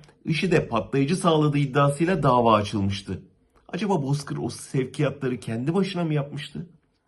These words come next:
Bozkır'ın adının karıştığı sevkiyatın haberini Cumhuriyet'te vermiştik. Sekiz Eylül iki bin on beşte Şanlıurfa il sınırında soğan yüklü bir tırın içinde çok sayıda patlayıcı ele geçirilmişti.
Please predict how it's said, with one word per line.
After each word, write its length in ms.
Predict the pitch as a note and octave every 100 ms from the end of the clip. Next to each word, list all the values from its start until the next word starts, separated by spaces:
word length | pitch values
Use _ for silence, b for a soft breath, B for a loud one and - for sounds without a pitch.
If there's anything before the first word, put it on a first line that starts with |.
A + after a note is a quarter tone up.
| b b b b b b -
Bozkır'ın 680 | A2+ F3 F3 F3 B2+ G2+ -
adının 360 | G#2+ G2+ C#3+ E3
karıştığı 500 | D3+ A#2 A2 A2+ A2
sevkiyatın 540 | C3+ A#2+ - C3+ C#3
haberini 400 | C3 B2 C3 E3+
Cumhuriyet'te 540 | C#3+ C3 B2 A2+ B2+
vermiştik. 480 | G#2+ G2+ G2 - G2+ - B B B _
Sekiz 480 | - C#3+ D3 G3
Eylül 320 | D#3 G#2+ G#2 -
iki 260 | - E3+
bin 80 | E3
on 260 | F3+ F#3+ D#3+
beşte 460 | A#2 - G2+ D2+
Şanlıurfa 800 | - - C3+ D3+ G3+ E3+ A#2+ D#3
il 280 | - D#3 G#3
sınırında 760 | - C3+ A2 F2+ E2 C3+ D#3+ D3 B B
soğan 440 | - - F3+ A3
yüklü 340 | G3+ D3+ - A2+
bir 200 | A2+ G#2
tırın 280 | D3+ D#3+ B2+
içinde 400 | - G#2+ D3 D3+
çok 300 | - E3+ -
sayıda 360 | C3+ A#2+ E3+
patlayıcı 500 | D#3 C3 - A#2+ A#2
ele 160 | A#2 G#2
geçirilmişti. 800 | G2+ G2 G#2 G2+ G2 - F#2